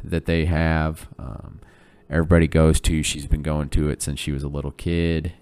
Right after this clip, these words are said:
Um, thousands and thousands of people go to this fair. So, I mean, it's a huge deal in that area. So it's just something, and she goes to the concert. It's a whole week, whole weekend thing. So good for the kids to get out and all this and that.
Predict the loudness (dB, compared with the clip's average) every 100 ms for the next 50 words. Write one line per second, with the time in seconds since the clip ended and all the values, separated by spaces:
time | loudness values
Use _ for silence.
0 | -14 -12 -12 -14 -18 _ -20 _ _ _
1 | _ 2 6 6 2 -4 -4 0 2 2
2 | -2 6 6 8 6 4 4 0 -2 0
3 | 2 2 -2 -4 -4 -4 -6 -6 -4 -2
4 | -4 -4 -2 0 -2 -4 -6 -6 -4 -2
5 | -2 -2 -2 -4 -6 -10 -20 -20 -20 _
6 | _ -2 2 4 2 0 0 0 -2 -2
7 | -2 -4 -6 -8 -8 -6 -4 -6 -8 -4
8 | -2 -2 -4 -4 -6 -8 -6 -2 -2 -2
9 | -4 -4 -4 -6 -8 -8 -10 2 6 6
10 | 4 0 -4 -6 -8 -10 -14 -20 -16 -12
11 | -10 -10 -14 -20 _ _ _ -6 -4 -2
12 | -6 -4 -6 -6 -6 -4 -4 -4 -6 -6
13 | -8 -10 -10 -10 -10